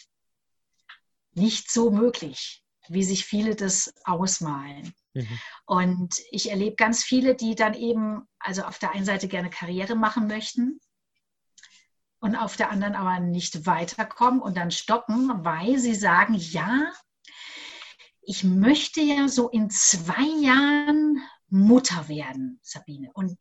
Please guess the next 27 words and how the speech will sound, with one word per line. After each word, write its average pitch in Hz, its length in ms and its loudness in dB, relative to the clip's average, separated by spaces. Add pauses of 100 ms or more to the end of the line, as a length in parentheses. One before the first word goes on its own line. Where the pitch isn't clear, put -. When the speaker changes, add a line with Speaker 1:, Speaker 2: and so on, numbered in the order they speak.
Speaker 1:
jetzt 226 360 -4
habe 247 120 -6
ich 285 220 -4
mir 254 100 2
überlegt, 226 480 -6
jetzt 233 180 -4
werde 226 200 -4
ich - 200 -6
doch - 240 -4
irgendwie, 202 280 -4
glaube 185 220 -6
ich, - 160 -10
nicht 185 380 -2
mehr 185 240 2
hier 170 260 -4
Direktor, 156 840 -10
weil 185 400 -6 (600)
dann, 175 240 -4 (400)
dann 190 240 -4
kann 214 220 -2
ich 214 120 -2
das 214 180 -2
ja 190 200 -4
auch 180 140 -8 (200)
nicht 180 180 -4
mehr 170 120 -6
vereinbaren.“ 214 1400 0